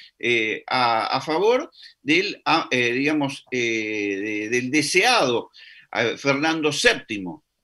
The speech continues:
¿sí? Con lo cual, este, eso no existe. En mi época, sí, cuando yo estudiaba en la secundaria, eh,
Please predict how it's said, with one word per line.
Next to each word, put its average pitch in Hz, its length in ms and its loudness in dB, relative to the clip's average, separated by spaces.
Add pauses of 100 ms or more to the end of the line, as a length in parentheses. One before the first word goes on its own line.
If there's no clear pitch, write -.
(140)
¿sí? 147 440 -2 (220)
Con 156 160 -2
lo 185 140 0
cual, 262 400 2 (280)
este, 107 880 -4
eso 190 280 -2
no 156 100 -2
existe. 165 720 -2 (560)
En 196 140 2
mi 247 140 4
época, 262 600 0 (220)
sí, 143 220 -2
cuando 135 240 0
yo 196 120 2
estudiaba 185 540 4
en 135 80 2
la 139 100 0
secundaria, 143 800 0 (380)
eh, 117 760 0